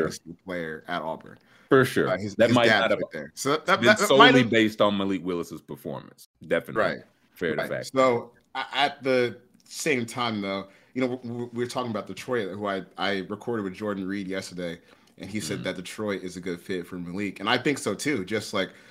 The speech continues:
Speaker 1: you ignore
Speaker 2: At
Speaker 1: the fact
Speaker 2: two?
Speaker 1: that the picking number, if you ignore the fact that picking number two, like,
Speaker 2: Okay.
Speaker 1: it's a spe-,
Speaker 2: Kinda
Speaker 1: a
Speaker 2: hard to do,
Speaker 1: situation
Speaker 2: man. I don't, top
Speaker 1: Right,
Speaker 2: two
Speaker 1: I know,
Speaker 2: pick,
Speaker 1: I
Speaker 2: uh,
Speaker 1: know, I, I know, I know, I
Speaker 2: but
Speaker 1: know.
Speaker 2: I'm,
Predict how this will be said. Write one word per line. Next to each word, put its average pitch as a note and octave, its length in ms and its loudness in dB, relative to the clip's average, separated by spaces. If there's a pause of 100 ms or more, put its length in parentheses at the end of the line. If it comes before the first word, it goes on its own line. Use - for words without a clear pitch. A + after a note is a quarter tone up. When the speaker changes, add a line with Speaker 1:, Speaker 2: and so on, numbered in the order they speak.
(400)
Speaker 1:
you C3 160 4
ignore B2+ 300 4
Speaker 2:
At A#2+ 60 0
Speaker 1:
the A#2+ 60 -2
fact B2+ 180 4
Speaker 2:
two? G#3+ 140 8
Speaker 1:
that G3+ 80 -2
the G#2 60 -8
picking A2+ 320 -4
number, G2+ 340 -2
if D3 100 0
you F3+ 100 4
ignore B3+ 200 8
the A#3+ 80 6
fact G3 240 0
that - 100 -6
picking E3+ 240 -2
number C#3 200 -2
two, F2 320 -8 (640)
like, - 200 0 (120)
Speaker 2:
Okay. A2 120 -14 (480)
Speaker 1:
it's E3+ 140 -4
a F3 80 0
spe-, - 320 -2
Speaker 2:
Kinda C#3+ 160 2
Speaker 1:
a D#3+ 80 6
Speaker 2:
hard F3 160 6
to F3+ 60 0
do, E3+ 60 0
Speaker 1:
situation F3+ 420 6
Speaker 2:
man. E3+ 80 2
I F3+ 140 2
don't, F3+ 240 2
top D3 120 6
Speaker 1:
Right, C#3+ 140 8
Speaker 2:
two - 60 2
Speaker 1:
I D3 100 8
know, C#3+ 260 6
Speaker 2:
pick, - 160 -6
Speaker 1:
I D#3 100 10
Speaker 2:
uh, F3 60 4
Speaker 1:
know, G#2 240 2 (180)
I, B2 140 0 (120)
I A#2 120 4
know, G2+ 320 -2
I B2 120 8
know, F#3+ 360 8
I B2 80 -2
Speaker 2:
but C3+ 60 0
Speaker 1:
know. C#3+ 260 0
Speaker 2:
I'm, B2+ 100 -4